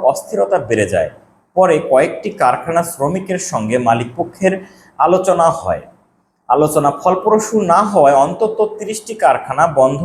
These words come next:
করা হয়। এরই ধারাবাহিকতায় আজ সকাল থেকে ঊনআশিটি কারখানায় সাধারণ ছুটি ঘোষণা করেছে কর্তৃপক্ষ। দেখেন, সাধারণ ছুটি ঘোষণা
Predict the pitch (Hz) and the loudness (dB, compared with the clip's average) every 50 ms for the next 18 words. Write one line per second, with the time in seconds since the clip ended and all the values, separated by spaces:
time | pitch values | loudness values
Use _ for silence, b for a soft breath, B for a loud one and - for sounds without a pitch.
0 | 175 - - 117 107 107 107 104 - 107 95 - - - - _ _ _ _ _ | -6 -2 0 2 4 4 4 2 0 -2 -2 -2 -2 -6 -16 _ _ _ _ _
1 | _ _ _ - 160 190 226 226 214 185 180 165 156 156 170 185 202 208 - 202 | _ _ _ 0 4 4 4 4 2 2 2 2 4 4 4 2 2 -2 0 -2
2 | 165 139 123 117 123 135 - - 117 120 127 - - - - - - 175 175 - | 0 2 2 2 2 2 0 0 2 2 2 0 -2 -8 -12 -12 -6 -6 -2 0
3 | 190 185 190 190 190 - - 185 - - 156 165 180 185 185 190 190 - 220 - | 0 0 0 -4 -8 -6 -4 -6 -6 -4 -6 -2 2 2 2 2 0 -4 -8 -8
4 | 233 208 - - 127 113 113 - - 139 156 170 - - b b b b b b | -10 -6 0 0 0 0 0 -2 -2 0 0 0 0 -2 b b b b b b
5 | b - - - 160 151 151 175 190 202 202 185 196 - 185 - 165 175 170 - | b -14 -8 -4 -4 0 0 2 2 2 2 0 -2 -6 -8 -4 -4 -4 -4 -4
6 | 135 127 120 - 131 131 127 123 127 120 123 123 - - - - - 127 - - | -6 -10 -10 -4 -4 -4 -4 -2 -2 -2 0 0 -2 -4 -4 0 0 0 0 0
7 | 123 101 - 95 - - - - - 71 69 - _ _ b b b b b b | -6 -6 -6 -8 -10 -10 -12 -14 -14 -14 -14 -14 _ _ b b b b b b
8 | b b _ - 226 220 196 - - - - 165 165 214 233 240 226 - - 220 | b b _ 0 0 2 0 -2 -4 -4 -2 0 2 2 2 2 0 -2 -6 -4
9 | - 233 185 170 185 175 - 202 202 196 | -4 -4 -2 -2 -4 -4 -2 0 2 4